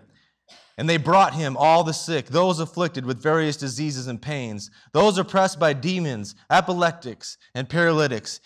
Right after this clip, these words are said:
and he healed them. And great crowds followed him from Galilee, from the Dec-, Decapo-, Decapolis, and from Jerusalem, and Judea, and from beyond the Jordan."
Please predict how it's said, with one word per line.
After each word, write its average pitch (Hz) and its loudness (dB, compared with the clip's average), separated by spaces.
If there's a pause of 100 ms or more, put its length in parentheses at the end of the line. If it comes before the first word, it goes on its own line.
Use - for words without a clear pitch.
(140)
and 139 -4
he 165 -2
healed 165 0
them. 113 -4
And 127 -6
great 196 2
crowds 208 4
followed 175 4
him 123 -8
from 135 -10
Galilee, 143 0 (260)
from 156 -2
the 147 0
Dec-, 143 -6
Decapo-, 151 0 (160)
Decapolis, 147 0 (300)
and 139 -4
from 156 0
Jerusalem, 131 -2 (520)
and 117 -10
Judea, 139 0
and 117 -8
from 131 -6
beyond 131 0
the 127 -8
Jordan." 113 -6